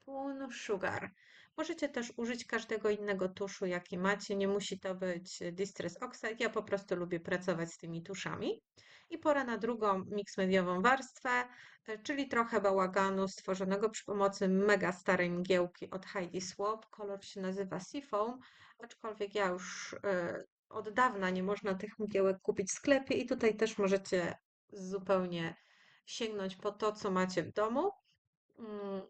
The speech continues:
możecie rozwodnić trochę akwareli, możecie, e, użyć innej mgiełki, możecie użyć tuszu, możecie rozwodnić, e, sam tusz,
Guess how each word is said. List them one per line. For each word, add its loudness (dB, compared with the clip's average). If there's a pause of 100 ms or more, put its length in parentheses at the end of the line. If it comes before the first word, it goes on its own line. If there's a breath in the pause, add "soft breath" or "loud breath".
(120)
możecie 0
rozwodnić 0
trochę -6
akwareli, -2 (320 soft breath)
możecie, -4 (420)
e, -4
użyć -2
innej 4
mgiełki, 4
możecie -2
użyć -2
tuszu, -4
możecie 0
rozwodnić, 0
e, -2
sam -4
tusz, -2